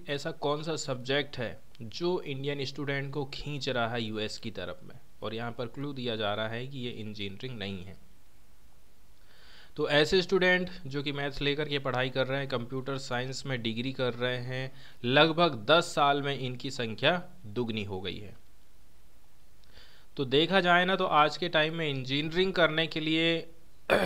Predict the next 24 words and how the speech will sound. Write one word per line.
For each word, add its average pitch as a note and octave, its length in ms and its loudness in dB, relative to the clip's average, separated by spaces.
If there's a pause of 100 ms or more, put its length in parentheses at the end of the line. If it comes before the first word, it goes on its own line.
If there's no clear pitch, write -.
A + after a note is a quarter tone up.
(220)
आजकल C#3 380 4
कोई D3 220 2
बाहर B2+ 300 6
जा A2 200 8
नहीं F#2 180 -2
रहा - 140 -6
है। - 100 -10 (280)
इंजीनियरिंग E3+ 680 2
जो D#3+ 160 0
है F3 380 2 (640)
इतना F3+ 380 4
मोस्ट D#3+ 400 2
पॉपुलर D3+ 800 8 (480)
अटेंशन D3+ 520 6
नहीं D3 360 4
रहा D#3 300 10
है D3+ 180 4
इंडियन C#3 320 0
स्टूडेंट C3 500 0
के, - 880 -6
स्टूडेंट B2+ 420 0
के B2+ 140 -2
मामले A#2+ 440 2
में D#3+ 280 -2